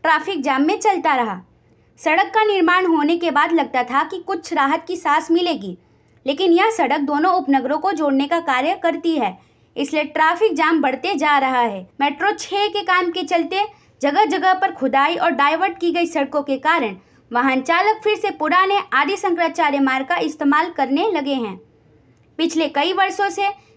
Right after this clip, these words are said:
जेवीएलआर रोड पर काम चलते रहने के कारण इस सड़क के पुलों की मरम्मत का कार्य भी रुका हुआ है।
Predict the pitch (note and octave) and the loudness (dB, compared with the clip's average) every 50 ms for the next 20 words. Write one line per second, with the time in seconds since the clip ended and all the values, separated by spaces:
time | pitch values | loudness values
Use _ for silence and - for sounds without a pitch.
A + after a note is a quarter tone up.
0 | - C4 A#3 C#4 F#4 G4+ G#4 - G#4 G#4 - E4 E4+ E4+ E4+ F4 E4+ C4 B3 C4+ | -12 -8 -4 -2 0 0 0 0 0 0 0 2 2 2 2 0 2 2 2 2
1 | D#4+ C#4+ C#4+ - A#3+ A#3 A#3 C4+ C4+ C#4 C#4 C#4 - E4 D#4+ E4 - G#4 G#4 G#4 | 2 0 0 -2 -2 -2 0 0 2 2 2 0 0 -2 -2 -2 0 0 2 2
2 | G4+ F#4+ F4+ F#4 E4+ E4+ E4 - - D#4+ E4 E4+ C#4 G#3 F#3+ G3 - _ _ _ | 2 2 2 0 -2 -2 -4 -4 0 0 2 2 2 0 -4 -6 -14 _ _ _
3 | - - E4+ E4 E4+ F4 D#4 C#4+ D4+ D4+ D4+ D4 C#4+ - C#4+ D4+ D#4 E4+ E4+ D#4+ | -6 -4 -4 -2 0 0 0 0 -2 -2 -4 -6 -4 -2 -2 0 0 -2 0 2
4 | D4+ C4+ C4 C4 C4+ D4 D#4 F#4+ G4 - G#4 G4 F#4+ F#4+ D#4 C#4 C4 C4 C4+ B3 | 2 2 2 2 0 2 2 0 0 2 0 0 0 2 0 0 2 0 0 0
5 | C#4 F#4 G#4+ F#4+ F4+ - F4+ E4+ D#4+ D4+ C#4 C4+ B3+ A#3 A3+ G3+ F#3 | 0 0 0 0 0 0 2 2 2 2 2 2 2 2 0 -2 -6